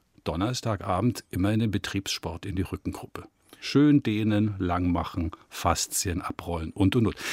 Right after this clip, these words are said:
Also ist echt ein Thema, muss man sich damit beschäftigen. Ich versuche dafür bereit zu sein,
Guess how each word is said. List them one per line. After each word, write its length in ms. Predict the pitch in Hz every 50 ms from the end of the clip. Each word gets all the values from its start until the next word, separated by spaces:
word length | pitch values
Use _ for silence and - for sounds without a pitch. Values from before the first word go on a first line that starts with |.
| - -
Also 180 | - 147 131 196
ist 160 | 190 151 -
echt 240 | - 147 - - -
ein 80 | 170 147
Thema, 280 | - 143 127 117 107
muss 180 | 101 107 107 -
man 80 | 127
sich 140 | 98 101 98
damit 240 | - 110 98 95 -
beschäftigen. 640 | - - - 90 82 - - - 82 76 - 92 92
Ich 140 | - 135 -
versuche 320 | 120 113 92 117 139 131
dafür 240 | 147 120 - - 107
bereit 360 | 85 95 85 - 92 107 123
zu 120 | - - 110
sein, 260 | 98 98 95 101 -